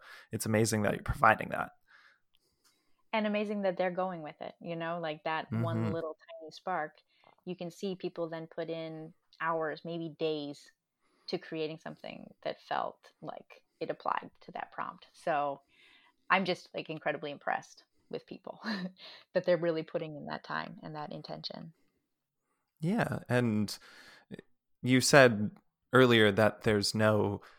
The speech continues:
Speaker 1: specific curation and that you're dedicated to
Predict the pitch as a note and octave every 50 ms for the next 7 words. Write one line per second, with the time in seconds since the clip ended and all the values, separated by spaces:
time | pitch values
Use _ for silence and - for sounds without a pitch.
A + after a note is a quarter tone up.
0 | _ _ - - - - G#2+ - - A#2 - - - - - - A2+ G#2 G2 G#2
1 | G2+ A2+ A#2 - - G#2+ G2+ G2+ G2 G2 G2 G2 G2 G#2+ G#2 F#2+ - G2+ G2 G2
2 | - - - G#2 G2 G2+ G2 - - - G#2 G2+ G2 F#2+ F#2+ F#2+ F#2+